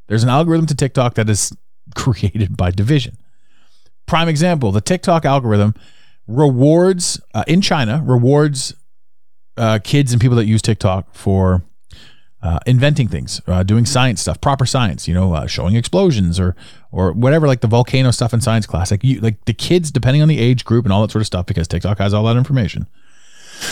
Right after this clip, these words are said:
These kids get rewarded. And when I say rewarded, I mean they get bumped up. They get more likes. They get more subscribers. They get more followers. The algorithm responds to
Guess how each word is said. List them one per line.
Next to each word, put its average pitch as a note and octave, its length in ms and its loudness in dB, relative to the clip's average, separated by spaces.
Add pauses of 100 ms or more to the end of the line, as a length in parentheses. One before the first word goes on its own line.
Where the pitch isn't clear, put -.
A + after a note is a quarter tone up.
(1300)
These G3 520 0 (1500)
kids A3 380 0
get D3+ 180 -2
rewarded. D3 500 2
And G#2+ 100 -2
when B2+ 100 2
I B2+ 60 2
say C#3 140 0
rewarded, D3 440 2
I C3 40 2
mean B2+ 120 2
they B2 80 2
get A2 180 -2
bumped A#2+ 240 0
up. G#2 120 0
They G#2 100 -4
get G2+ 120 -4
more G#2+ 120 2
likes. A#2 260 0
They G#2+ 80 -4
get G2+ 120 0
more G2+ 100 2
subscribers. G#2+ 480 0
They G2 80 -2
get F2+ 120 -2
more F#2+ 100 -2
followers. G2+ 560 -2 (160)
The A2+ 160 -2
algorithm C#3+ 680 2 (240)
responds D3+ 640 2
to F#2 340 -2